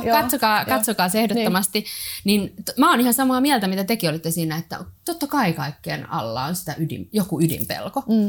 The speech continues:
Speaker 2: Ja mulla on aivan selvä. Mä oon
Speaker 1: Mikä,
Speaker 2: pistänyt
Speaker 1: mikä
Speaker 2: siitä
Speaker 1: sun
Speaker 2: kuvinkin.
Speaker 1: ydinpelko?
Speaker 2: Siitä on Instagramissa, mun Instagramissa
Speaker 1: Niin.
Speaker 2: kuva. Se on pik-, pikku tyttö siellä kulmassa, joka sanoo, että mä oon tyhmä.
Speaker 1: Mm.
Speaker 2: Mm. Se on se.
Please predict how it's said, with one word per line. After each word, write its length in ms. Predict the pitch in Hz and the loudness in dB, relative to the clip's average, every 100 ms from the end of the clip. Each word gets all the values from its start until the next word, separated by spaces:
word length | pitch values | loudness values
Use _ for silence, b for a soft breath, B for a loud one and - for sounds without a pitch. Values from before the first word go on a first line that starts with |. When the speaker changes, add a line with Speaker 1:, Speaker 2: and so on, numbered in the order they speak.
| 202 | 4
Speaker 2:
Ja 60 | |
mulla 180 | 339 466 | 6 6
on 160 | 480 480 | 6 6
aivan 180 | 226 190 | 4 0
selvä. 300 | 170 139 139 - _ _ | -2 -2 -6 -12 _ _
Mä 60 | 254 | 0
oon 40 | |
Speaker 1:
Mikä, 100 | 254 | 2
Speaker 2:
pistänyt 60 | 226 302 | 4 4
Speaker 1:
mikä 80 | 311 | 4
Speaker 2:
siitä 40 | |
Speaker 1:
sun 100 | 359 226 208 | 4 4 4
Speaker 2:
kuvinkin. 100 | 208 | 4
Speaker 1:
ydinpelko? 180 | 175 180 311 | 0 0 0
Speaker 2:
Siitä 160 | 330 | 0
on 100 | 349 | 2
Instagramissa, 520 | 381 403 349 277 269 | 0 0 0 2 4
mun 120 | 285 370 | 4 2
Instagramissa 440 | 370 339 262 240 | 0 0 0 0
Speaker 1:
Niin. 60 | - | 0
Speaker 2:
kuva. 260 | 370 330 320 B B - | 0 0 0 B B -6
Se 100 | - | -4
on 60 | 240 | -2
pik-, 200 | 370 - - | -2 -4 -4
pikku 280 | 370 381 277 | -2 0 0
tyttö 300 | 269 247 208 | 2 0 0
siellä 200 | 208 180 | 0 -2
kulmassa, 560 | 247 226 180 180 - 175 B B - | 0 0 0 0 -2 -4 B B -6
joka 160 | 185 180 | -4 -2
sanoo, 320 | 180 165 139 | -2 -2 -4
että 120 | - - - | -8 -14 -6
mä 140 | 151 | -2
oon 120 | 196 | 0
tyhmä. 340 | - - - - - - - - - _ _ | -2 -10 -12 -18 -20 -20 -20 -20 -20 _ _
Speaker 1:
Mm. 360 | 196 185 151 - 170 _ - - | -2 -2 -2 -6 -12 _ -20 -10
Speaker 2:
Mm. 180 | 214 - - _ _ - - _ _ _ - | -8 -8 -14 _ _ -20 -20 _ _ _ -10
Se 140 | - | 0
on 100 | 254 | 2
se. 80 | 285 | 2